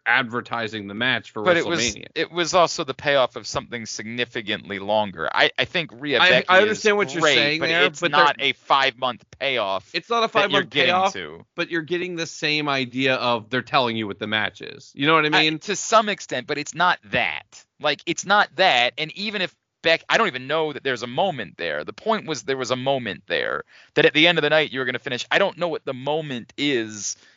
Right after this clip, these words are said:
Speaker 2: between Becky and Rhea, 'cause frankly, I don't know which of
Speaker 1: Oh,
Speaker 2: them
Speaker 1: there isn't one. It's just a big match. It's just,
Speaker 2: Right.
Speaker 1: it's just
Speaker 2: I,
Speaker 1: the
Speaker 2: but
Speaker 1: two
Speaker 2: I,
Speaker 1: biggest
Speaker 2: I
Speaker 1: women
Speaker 2: think it,
Speaker 1: star,
Speaker 2: I think
Speaker 1: you know.
Speaker 2: these things matter in comparison. None of this is for me saying that you have to do something.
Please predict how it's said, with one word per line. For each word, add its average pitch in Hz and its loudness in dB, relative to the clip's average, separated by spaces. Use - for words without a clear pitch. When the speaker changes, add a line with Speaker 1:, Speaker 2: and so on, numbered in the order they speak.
Speaker 2:
between 151 -4
Becky 139 4
and 120 0
Rhea, 147 4
'cause 117 -6
frankly, 139 -2
I 139 4
don't 165 -2
know 139 -6
which 139 -8
of 160 -4
Speaker 1:
Oh, 170 -4
Speaker 2:
them 139 -4
Speaker 1:
there 214 0
isn't 160 0
one. 113 -2
It's 139 -6
just 170 -8
a 180 -4
big 147 -2
match. 139 -2
It's 131 -8
just, 156 -4
Speaker 2:
Right. 196 8
Speaker 1:
it's - -2
just - -16
Speaker 2:
I, 170 0
Speaker 1:
the 175 2
Speaker 2:
but 151 -6
Speaker 1:
two 190 2
Speaker 2:
I, 180 6
Speaker 1:
biggest 160 0
Speaker 2:
I - -12
Speaker 1:
women 156 4
Speaker 2:
think 190 -4
it, 180 0
Speaker 1:
star, 170 2
Speaker 2:
I 170 2
think 214 -2
Speaker 1:
you 135 -4
know. 123 0
Speaker 2:
these - -8
things 165 -8
matter 156 2
in 123 -8
comparison. 156 -8
None 233 0
of 262 -6
this 233 -6
is 160 -10
for 147 -14
me 165 -8
saying 151 -2
that 113 -8
you 120 -10
have 151 2
to - -18
do 156 -12
something. 71 -12